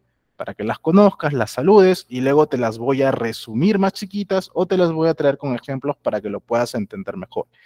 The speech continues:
Así que si en algún momento encuentras en alguna de mis diapositivas mucho texto, no te asustes, igual lo vamos a terminar explicando, ¿de acuerdo? No hay ningún problema con eso. En primer lugar, la seguridad son todas aquellas acciones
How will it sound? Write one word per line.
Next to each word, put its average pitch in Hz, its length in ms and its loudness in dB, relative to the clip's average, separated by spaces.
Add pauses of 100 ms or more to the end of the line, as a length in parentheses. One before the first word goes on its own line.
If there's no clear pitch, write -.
(240)
Así - 220 -2
que 151 100 -2
si 156 140 0
en 151 80 4
algún 180 220 6
momento 202 400 4
encuentras 165 520 -2
en 120 100 -4
alguna 139 320 -2
de 147 100 0
mis 147 120 -2
diapositivas 139 800 -4 (100)
mucho 143 300 -4
texto, 180 500 -2 (360)
no 110 200 0
te - 80 -4
asustes, 208 680 0 (100)
igual 123 440 4
lo 139 60 0
vamos 127 180 2
a 131 60 -4
terminar 110 320 0
explicando, - 520 -12 (240)
¿de - 60 -20
acuerdo? 180 500 0 (100)
No - 60 -8
hay 110 60 -4
ningún 113 180 0
problema 117 300 0
con - 180 -10
eso. - 220 -20 (540)
En - 100 4
primer 269 220 4
lugar, 226 320 2
la 151 160 2
seguridad 131 580 -2 (720)
son 220 260 4
todas 220 300 2
aquellas 160 560 -2 (160)
acciones 156 840 0